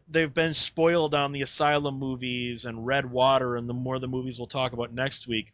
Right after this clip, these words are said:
Because a perfect example is the Kevin Smith film Chasing Amy. He had the trading sexual scars scene. That was a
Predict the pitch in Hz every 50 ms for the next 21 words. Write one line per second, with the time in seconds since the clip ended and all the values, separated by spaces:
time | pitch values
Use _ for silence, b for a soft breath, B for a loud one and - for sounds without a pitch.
0 | _ - 180 - 214 208 214 196 - - 233 220 240 214 214 175 156 170 180 185
1 | 202 190 - 202 185 165 165 165 170 160 147 - _ _ _ _ _ _ _ -
2 | 139 - 190 190 180 190 180 - 190 190 185 - - - 185 170 160 147 - -
3 | 170 165 - - 165 151 143 143 143 139 120 101 87 _ _ _ _ _ _ -
4 | - 214 240 262 220 226 226 220 208 202 190 190 170 180 180 180 - - - -
5 | 190 185 180 185 190 196 202 196 190 180 - - 208 208 - - - 202 170 160
6 | 151 - - - 151 147 147 143 143 139 135 - - _ _ _ _ - - 165
7 | 156 151 147 147 156 170 180 190 185 160 - 185 180 170